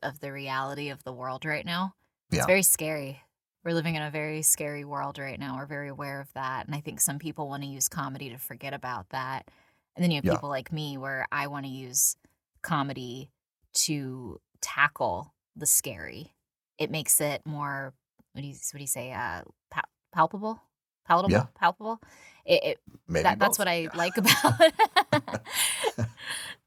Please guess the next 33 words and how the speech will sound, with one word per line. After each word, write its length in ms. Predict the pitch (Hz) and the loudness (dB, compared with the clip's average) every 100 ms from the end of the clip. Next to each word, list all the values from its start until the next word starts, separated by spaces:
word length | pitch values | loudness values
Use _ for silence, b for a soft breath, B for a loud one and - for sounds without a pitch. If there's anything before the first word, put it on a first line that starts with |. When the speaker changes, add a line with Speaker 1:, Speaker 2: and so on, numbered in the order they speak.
| _ | _
Speaker 1:
that's 160 | 240 247 | 4 6
what 100 | 247 | 6
I 80 | 226 | 4
like 240 | 190 226 | 2 0
about 280 | 269 190 120 | 2 4 4
dark 260 | 160 147 - | 2 -2 -4
humor. 380 | 160 147 139 | -8 -4 -2
It's, 300 | 139 143 - - | -2 2 2 2
you 140 | 190 | 2
know, 60 | 175 | 2
you're, 200 | 170 175 | 0 -2
you're 200 | 170 170 | -4 4
laughing 460 | 156 165 - 180 | 6 6 2 -6
in 100 | 143 | -6
the 60 | 139 | -6
face 320 | - 151 151 | -4 0 2
of 120 | 151 | 0
danger. 460 | 143 131 160 170 131 | -4 -4 -2 -2 -4
You're 200 | 135 139 | -8 -8
laughing 480 | 139 147 175 175 156 | 2 4 4 2 -6
in 120 | 143 | -6
the 80 | 143 | -8
face 360 | - 147 147 | -6 0 2
of 120 | 120 - | 2 -2
fear. 420 | - 160 160 131 | -6 -2 -2 -2
That 260 | 143 143 131 | 0 0 0
gives 300 | 156 156 165 | -4 0 0
you 400 | 156 139 135 135 _ _ - | 0 -4 -10 -16 _ _ -6
control 580 | 165 143 - 143 202 | -4 -4 -4 -2 0
over 220 | 160 135 131 | -2 -4 -8
the 120 | 139 | 0
situation 680 | - 120 131 127 131 - 135 | 0 0 -8 -8 -8 -8 -8
again. 420 | 120 117 131 151 | -8 -8 -8 -10